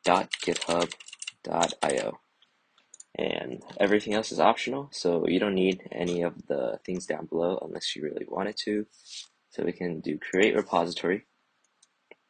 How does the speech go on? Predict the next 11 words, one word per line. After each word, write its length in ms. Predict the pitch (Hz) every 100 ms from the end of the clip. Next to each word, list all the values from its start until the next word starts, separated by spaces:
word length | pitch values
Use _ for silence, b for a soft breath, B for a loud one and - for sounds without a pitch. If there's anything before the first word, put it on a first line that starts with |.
| _ _ _ _ -
So 100 | 90
now 160 | 92 107
that 160 | 104
this 140 | 104 113
is 100 | 107
set 160 | 101
up, 160 | 104 -
we 120 | 101
can 240 | 101 98 90
start, 440 | - 87 95 95 _ -
um, 340 | 82 80 78